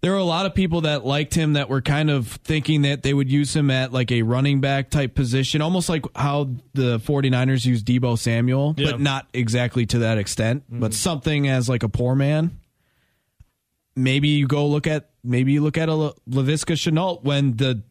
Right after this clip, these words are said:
Speaker 1: phew, the Jaguars threw a ton of money at receivers that none of them were really that spectacular.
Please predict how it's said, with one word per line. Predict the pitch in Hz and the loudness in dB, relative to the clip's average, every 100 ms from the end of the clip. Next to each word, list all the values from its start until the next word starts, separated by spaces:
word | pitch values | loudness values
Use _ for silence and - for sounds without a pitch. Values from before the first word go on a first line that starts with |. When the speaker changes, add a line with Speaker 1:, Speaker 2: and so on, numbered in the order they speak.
| _ | _
Speaker 1:
phew, | - - 202 - - | -6 -2 -2 -2 -4
the | 120 | -2
Jaguars | 104 143 202 - 139 - | 0 -2 0 0 0 -2
threw | 170 156 | 0 0
a | 135 | -2
ton | - 180 233 | -2 -2 -2
of | 156 | 0
money | 151 180 147 | 0 0 0
at | 139 | 0
receivers | 135 123 185 160 123 - | -2 0 0 0 -2 -2
that | 135 131 - - _ _ _ - | -2 -4 -8 -20 _ _ _ -4
none | 113 131 139 180 | 0 2 2 0
of | 156 | -2
them | 156 160 | 0 0
were | 143 | 0
really | 143 165 156 | 0 0 0
that | 143 156 | 0 -2
spectacular. | - 156 127 135 165 117 98 95 | -4 -4 -2 -2 0 0 0 -2